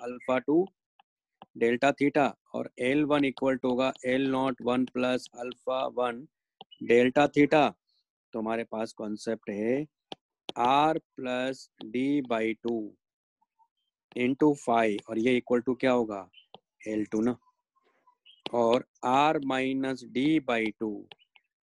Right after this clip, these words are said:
phi ये क्या होगा, एल वन ना। तो ये हमारे पास ये आ गया एल नॉट वन plus alpha टू delta theta और ये एल नॉट वन plus alpha वन delta theta।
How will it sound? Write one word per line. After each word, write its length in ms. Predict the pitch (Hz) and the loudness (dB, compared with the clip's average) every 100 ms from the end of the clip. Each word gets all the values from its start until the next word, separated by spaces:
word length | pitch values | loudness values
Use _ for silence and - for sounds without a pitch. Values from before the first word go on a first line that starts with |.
| _ - | _ -6
phi 120 | 117 107 101 | -4 -2 -2
ये 80 | 110 | -2
क्या 200 | 120 127 | -2 -2
होगा, 320 | 117 107 98 104 - | -4 -6 -10 -14 -6
एल 140 | 110 | -4
वन 160 | 107 110 | -2 -2
ना। 140 | 113 120 _ - - _ _ _ _ _ - | -2 -2 _ -20 -20 _ _ _ _ _ -6
तो 40 | |
ये 80 | 110 | -2
हमारे 260 | 110 110 107 | 0 0 -2
पास 260 | 113 110 - | -2 -4 -2
ये 60 | 110 | -4
आ 120 | 107 | -2
गया 200 | 104 110 107 139 - - _ _ - _ | 0 0 0 -6 -18 -20 _ _ -14 _
एल 260 | 123 131 135 | 4 6 8
नॉट 340 | 131 123 123 123 | 6 6 4 2
वन 260 | 110 120 127 | 2 4 4
plus 440 | 123 120 117 117 117 117 | 2 2 4 2 0 -4
alpha 340 | 120 113 117 117 | -2 0 -2 -2
टू 80 | - 127 120 | 0 0 2
delta 380 | 110 107 - 117 - | 2 2 -2 -6 -4
theta 1000 | 107 98 _ _ _ _ _ - 117 151 - - - _ - | -6 -8 _ _ _ _ _ -4 -2 -2 -6 -18 -18 _ -12
और 140 | - 107 | -2 4
ये 160 | 120 127 - 123 | 6 6 2 0
एल 220 | 123 131 | 2 4
नॉट 340 | 131 123 127 120 | 4 4 2 2
वन 180 | 117 120 120 | 2 2 2
plus 380 | 117 117 117 - 120 | 2 2 0 -4 -4
alpha 340 | 117 110 120 120 | -4 0 0 2
वन 220 | 131 131 | 2 2
delta 400 | 117 107 101 104 | 2 0 -6 -10
theta। 360 | - - 95 | -12 -20 -20